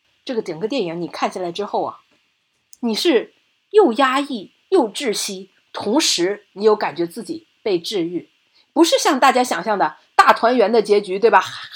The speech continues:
Happy ending，H E，并没有，但是你仍然感觉到自己被治愈。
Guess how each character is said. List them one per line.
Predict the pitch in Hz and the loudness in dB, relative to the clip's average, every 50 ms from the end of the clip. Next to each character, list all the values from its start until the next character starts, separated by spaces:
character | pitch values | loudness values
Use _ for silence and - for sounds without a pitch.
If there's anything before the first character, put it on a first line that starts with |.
| - - | -4 0
Happy | 254 240 240 247 226 | 0 2 2 2 2
ending，H | 196 220 220 226 220 208 185 160 175 202 196 - 220 | 4 4 2 2 0 -4 -4 -2 -2 -4 -4 -6 -8
E， | 214 196 | -8 -8
并 | 175 180 - 370 370 208 | -6 -4 -2 -2 -2 -2
没 | 175 160 180 202 | -2 -2 -2 -2
有， | 170 - - _ _ _ _ _ _ - | -2 -4 -6 _ _ _ _ _ _ -4
但 | 247 233 | -4 -4
是 | - 202 185 | -4 -4 -6
你 | 170 165 170 | -4 -4 -4
仍 | 170 262 277 269 | 0 0 0 2
然 | 247 196 190 196 | 0 -2 -4 -6
感 | - 170 147 | -6 -8 -8
觉 | - 151 | -8 -8
到 | 156 165 160 | -8 -8 -8
自 | - 202 175 | -10 -12 -18
己 | 170 - _ | -18 -18 _
被 | - 160 | -14 -14
治 | 156 - - 160 156 | -12 -12 -14 -16 -16
愈。 | 147 151 135 - | -16 -18 -20 -20